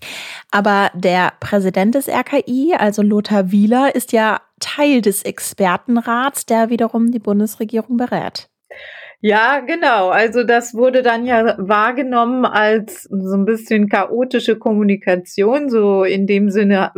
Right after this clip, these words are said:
Speaker 2: äußerte sich auch der N-R-W-Ministerpräsident Hendrik Wüst. Im Bund ja ist die C D U, nur noch mal zur Erinnerung, in der Opposition. Und, ähm, das war sicher in der Öffentlichkeit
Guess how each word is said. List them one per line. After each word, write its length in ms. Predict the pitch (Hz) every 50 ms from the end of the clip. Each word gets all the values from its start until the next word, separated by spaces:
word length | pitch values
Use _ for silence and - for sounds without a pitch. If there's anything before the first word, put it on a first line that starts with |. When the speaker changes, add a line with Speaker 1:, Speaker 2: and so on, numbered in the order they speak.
| 190 - -
Speaker 2:
äußerte 540 | 190 190 190 190 - 202 196 - 196 190
sich 320 | 180 190 202 185 - - -
auch 340 | 180 175 180 185 190 - _
der 400 | - 185 180 175 175 175 175 -
N-R-W-Ministerpräsident 1300 | 185 185 180 175 175 190 190 185 185 180 196 196 196 - 202 190 - _ 196 190 185 175 185 180 185
Hendrik 540 | 208 190 185 190 180 175 175 185 175 180 _
Wüst. 480 | 196 214 269 349 359 359 - _ - _ - - - - - - - - _ _
Im 220 | - 190 190 190
Bund 360 | 170 196 202 196 196 190 202 -
ja 260 | 190 175 175 175 175
ist 360 | 175 - - 185 180 - -
die 120 | 185 185
C 160 | - - 202 180
D 120 | 180 180
U, 360 | - 185 185 185 185 185 185
nur 280 | 180 175 175 170 170 170
noch 260 | 165 165 170 165 -
mal 160 | 165 170 165
zur 160 | - - 175
Erinnerung, 420 | 175 170 185 185 180 185 180 180 -
in 260 | - 180 175 165 175
der 180 | 180 175 156 -
Opposition. 840 | 180 180 - 185 180 175 185 175 180 - - 220 214 220 240 262 302 370 330 - -
Und, 440 | - 202 202 190 190 196 196 - - -
ähm, 320 | 202 202 196 196 196 202 - - - - - - - _ _ _
das 300 | 190 196 190 190 - -
war 800 | - - 180 180 180 175 180 185 202 190 190 202 208 196 - - -
sicher 680 | 196 190 185 190 226 240 - - 220 214 208 202 - -
in 140 | - 196 196
der 160 | 202 185 -
Öffentlichkeit 1000 | - 208 220 - 233 202 208 196 - - - - - 208 202 202 202 202 196 -